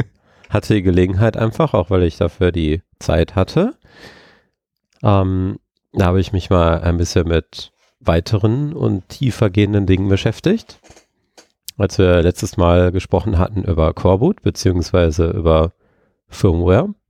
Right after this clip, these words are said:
die in so Rechnern vergraben ist oder die man vielleicht auch mal ganz gerne irgendwie selbst machen möchte. Da habe ich dann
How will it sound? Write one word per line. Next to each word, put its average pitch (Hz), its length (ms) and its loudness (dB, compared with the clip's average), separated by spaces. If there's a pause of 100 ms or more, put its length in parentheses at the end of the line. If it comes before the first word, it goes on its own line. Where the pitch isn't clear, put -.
die 85 180 4
in 87 220 0
so 80 140 0
Rechnern 101 500 0 (380)
vergraben 85 580 2
ist 165 420 -2
oder 85 380 2
die 85 100 -4
man 78 320 -4 (640)
vielleicht 87 400 0
auch 90 80 0
mal 87 140 -2
ganz 85 220 -2
gerne 85 260 -2
irgendwie 82 240 -4
selbst 87 260 -2
machen 120 220 0
möchte. 151 320 -2 (1800)
Da 85 140 2
habe 90 120 0
ich 90 80 -4
dann 90 460 -2